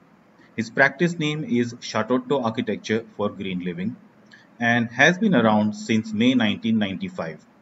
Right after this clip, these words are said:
In two thousand four, Rafiq Azam participated in Glenmarket Masterclass and was selected as one of the ten emerging designers of the world by Urban Land U S A in two thousand eight.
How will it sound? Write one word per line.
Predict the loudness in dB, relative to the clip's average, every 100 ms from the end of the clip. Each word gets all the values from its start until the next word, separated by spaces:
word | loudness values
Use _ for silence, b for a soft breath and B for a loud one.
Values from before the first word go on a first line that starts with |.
| _ _ _ B B
In | 0
two | 4
thousand | 4 6 4 2
four, | 2
Rafiq | 0 0 0
Azam | 2 4 4 2
participated | 0 -2 -6 -2 -2 0 -2
in | -2 -4
Glenmarket | 0 2 2 0 -2 -4
Masterclass | -2 -4 -6 -6 -4 -4 -6 -18 b b _
and | -2 2 2
was | 2 -2
selected | 0 0 0 0 -2
as | 0
one | -2 -2
of | -4
the |
ten | -6 -2 -2 -2
emerging | 0 4 4 2 0 -4 -4
designers | -2 0 0 0 -2
of | -4
the | -4
world | -2 0 0 -2 -6 -8
by | -4 -4 -6
Urban | -8 -4 -2
Land | -2 -4 -8 -10
U | -2 0
S | 0 -4
A |
in | -8 -8
two | -10
thousand | -8 -8 -8
eight. | -10 -12